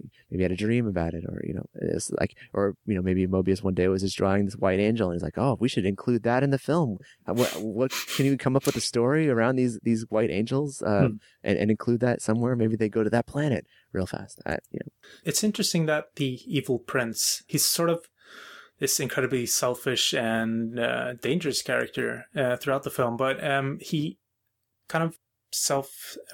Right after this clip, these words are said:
Speaker 2: or he sacrifices himself in this scene, and he's redeemed. And that's two very Christian notions.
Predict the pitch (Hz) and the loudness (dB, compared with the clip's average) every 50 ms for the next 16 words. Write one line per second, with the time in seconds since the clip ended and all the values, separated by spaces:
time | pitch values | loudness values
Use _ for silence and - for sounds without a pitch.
0 | - - 175 175 175 165 - - 165 160 - 147 - 147 131 - - - - 143 | -10 -6 -2 -2 0 0 0 0 -2 -2 -2 -2 -2 -2 -2 -2 -4 -4 -4 -4
1 | 127 - - 135 127 123 123 - - - - - 156 135 127 120 123 120 - - | -4 -4 0 0 2 0 0 -2 -8 -20 -12 -6 -4 -4 -2 0 0 0 0 0
2 | - - 127 117 113 113 117 98 - 143 131 131 127 127 123 - - 143 127 117 | 0 0 0 -2 -2 -4 -6 -6 -4 0 0 0 0 0 -2 -2 -2 -2 -2 0
3 | 123 135 127 - 147 147 139 120 - - - - _ _ _ _ - - - - | -2 -2 -2 0 0 0 0 -2 -4 -6 -10 -14 _ _ _ _ -20 -20 -20 -20
4 | - - - _ - 147 160 180 - - - - - - - 190 180 170 156 160 | -20 -20 -20 _ -4 -4 -4 -2 0 -2 -2 -2 -4 -4 -2 0 0 0 0 0
5 | 156 147 143 139 139 135 120 - _ _ _ _ _ _ - - 180 170 - - | 0 2 2 2 2 0 0 -4 _ _ _ _ _ _ -6 -2 0 0 0 0
6 | - 143 123 120 120 117 113 - - - - - - - - - - | 0 0 0 2 0 0 0 -2 -4 -6 -8 -4 -2 -2 -2 -2 -6